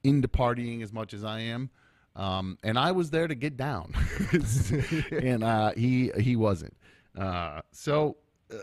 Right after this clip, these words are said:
it was a good trip all in all. I really did feel very loved. Um, I'll get into, it did end up getting cut short.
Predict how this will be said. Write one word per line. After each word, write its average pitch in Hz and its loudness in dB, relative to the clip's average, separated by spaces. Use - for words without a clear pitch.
it - -10
was 202 0
a 196 -2
good 196 -2
trip 185 2
all 151 6
in 135 4
all. 135 4
I 107 4
really 135 4
did 120 0
feel 123 4
very 110 2
loved. 101 0
Um, 101 -4
I'll 113 -2
get 127 0
into, 127 -2
it 110 -4
did 151 4
end 156 2
up 156 2
getting 135 -4
cut - -4
short. - -6